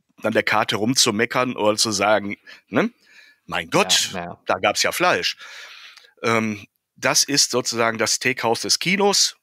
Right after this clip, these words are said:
Speaker 1: Da gibt's <laughs> Fleisch und Blut, obwohl Blut wird, glaub ich, gar nicht gezeigt, ne? Das ist ein Familienfilm.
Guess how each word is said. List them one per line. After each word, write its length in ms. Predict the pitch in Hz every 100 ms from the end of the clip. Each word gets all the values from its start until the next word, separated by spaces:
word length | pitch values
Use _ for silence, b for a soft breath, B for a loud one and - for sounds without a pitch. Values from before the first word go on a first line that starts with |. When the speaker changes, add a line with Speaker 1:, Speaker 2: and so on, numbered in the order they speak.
| _
Speaker 1:
Da 520 | 107 110 117 113 - _ _ _
gibt's 420 | 101 113 123 -
<laughs> 60 | -
Fleisch 520 | 113 151 165 - - B B B
und 320 | 120 107 92
Blut, 400 | 87 113 139 - -
obwohl 260 | 101 104 92
Blut 260 | 104 131
wird, 120 | 92 -
glaub 160 | 95
ich, 80 | -
gar 140 | 90
nicht 120 | 87 -
gezeigt, 460 | 80 - 80 69
ne? 160 | 98 107
Das 180 | 98 -
ist 180 | 101 95
ein 100 | 87
Familienfilm. 640 | 85 87 80 82 - 62